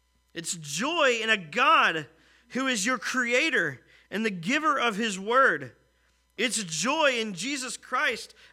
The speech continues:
as your Savior and the Redeemer of your sins. It's joy in the Holy Spirit who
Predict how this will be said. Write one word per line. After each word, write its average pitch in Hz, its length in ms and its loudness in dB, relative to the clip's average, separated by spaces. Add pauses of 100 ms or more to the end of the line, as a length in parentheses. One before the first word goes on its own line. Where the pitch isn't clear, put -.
as 226 300 2
your 240 180 0
Savior 240 680 -2 (260)
and 233 200 2
the 247 80 -2
Redeemer 247 640 -2
of 226 160 0
your 220 160 -4
sins. 247 540 -2
It's 247 180 -4 (240)
joy 285 480 4
in 262 60 0
the 247 80 4
Holy 269 260 0
Spirit 269 680 0
who 262 220 0